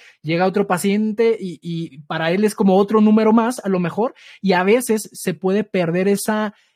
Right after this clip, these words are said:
e-, esa sensibilidad de que sigue siendo un ser humano, pero, bueno, ese es el caso del médico, pero nosotros, nosotros que somos sus hijos, tenemos esa, esa oportunidad de considerar la voluntad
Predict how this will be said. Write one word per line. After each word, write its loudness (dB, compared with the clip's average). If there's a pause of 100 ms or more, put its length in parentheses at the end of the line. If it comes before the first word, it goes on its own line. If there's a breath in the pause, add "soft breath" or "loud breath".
(100)
e-, -14
esa 0
sensibilidad 0 (100)
de -6
que -6
sigue -6
siendo 0
un 2
ser 2
humano, 4 (320 loud breath)
pero, 4 (220)
bueno, 2
ese -2
es -4
el 2
caso 0
del 4
médico, 0
pero 0
nosotros, -2
nosotros -6
que -6
somos 0
sus -2
hijos, -4
tenemos -2
esa, -2
esa -4
oportunidad -2
de -2
considerar -2
la 2
voluntad 0